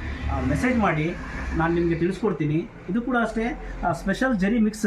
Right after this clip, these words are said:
ಕಲರ್ ಮಿಕ್ಸ್ ಮಾಡಿರೋ ಜರಿನಲ್ಲಿ ಬುಟ್ಟ ತಿರುಗಿರೋದು ತುಂಬ ಸ್ಪೆಷಲಾಗಿ ಕಾಣುತ್ತೆ. ಕೈಮಗ್ಗದಲ್ಲಿ ಹ್ಯಾಂಡ್ಲೂಮ್ ಪ್ಯೂರ್ ರೇಷ್ಮೆ ಸೀರೆನಲ್ಲಿ ತಯಾರು ಮಾಡಿರೋದು.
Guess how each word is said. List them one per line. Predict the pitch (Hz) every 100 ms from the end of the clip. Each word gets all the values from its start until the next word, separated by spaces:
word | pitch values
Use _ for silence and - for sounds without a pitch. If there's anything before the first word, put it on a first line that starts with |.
| -
ಕಲರ್ | 185 240
ಮಿಕ್ಸ್ | 240 214
ಮಾಡಿರೋ | 214 202 190
ಜರಿನಲ್ಲಿ | 160 202 202 196 180 165 156
ಬುಟ್ಟ | 139 165
ತಿರುಗಿರೋದು | 156 147 139 117 175 - - - -
ತುಂಬ | 170 190 233
ಸ್ಪೆಷಲಾಗಿ | - 185 190 185
ಕಾಣುತ್ತೆ. | 165 151 180
ಕೈಮಗ್ಗದಲ್ಲಿ | 180 160 190 180 156
ಹ್ಯಾಂಡ್ಲೂಮ್ | 151 165 175
ಪ್ಯೂರ್ | 170 196 185
ರೇಷ್ಮೆ | 156 185
ಸೀರೆನಲ್ಲಿ | 180 160 160 151
ತಯಾರು | 139 135
ಮಾಡಿರೋದು. | 123 120 117 160